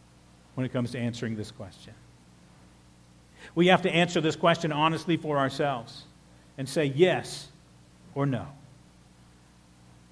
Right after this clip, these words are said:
This is a time to get real. It's a time to think and to ask ourselves and to be honest with ourselves, because no one else can answer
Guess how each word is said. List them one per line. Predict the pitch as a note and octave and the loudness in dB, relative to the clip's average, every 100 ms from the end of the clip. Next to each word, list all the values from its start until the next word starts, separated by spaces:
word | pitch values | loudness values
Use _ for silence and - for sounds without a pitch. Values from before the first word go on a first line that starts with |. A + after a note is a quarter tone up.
| - - - - - - - - - - - - - | -20 -20 -20 -20 -20 -20 -20 -20 -20 -20 -20 -20 -10
This | C3+ | -6
is | B2+ | -4
a | |
time | B2+ D3+ D3+ | 0 2 2
to | |
get | C#3 C#3 | -2 -4
real. | C3 D3+ | 0 2
It's | C3+ | 0
a | C#3 | -4
time | - D#3 C#3+ | 0 2 2
to | C#3+ | -4
think | - - D#3 D3 | -10 -4 -2 -2
and | C#3 C3 | -4 -4
to | B2+ | -2
ask | C#3 C#3+ - | 0 0 -2
ourselves | C3+ C3 B2 D#3 C3 B2 A#2 - - - - - | -4 -4 -2 0 2 0 -4 -14 -20 -20 -20 -12
and | C#3 | -8
to | B2+ | -4
be | C#3+ D3 | -2 0
honest | C3+ D3 C3+ B2+ - - - - - - - - | 2 2 2 -2 -10 -16 -20 -20 -20 -20 -20 -2
with | D3 | 0
ourselves, | C3+ - D3+ | 0 2 0
because | C#3 E3 F3+ | 0 0 2
no | C3+ F3+ | 2 4
one | A3 A3 | 6 6
else | F#3+ F3+ | 2 0
can | F#3 D#3 | 0 -2
answer | D#3+ D#3+ D3+ C#3+ A#2+ | -2 -4 -2 -2 -2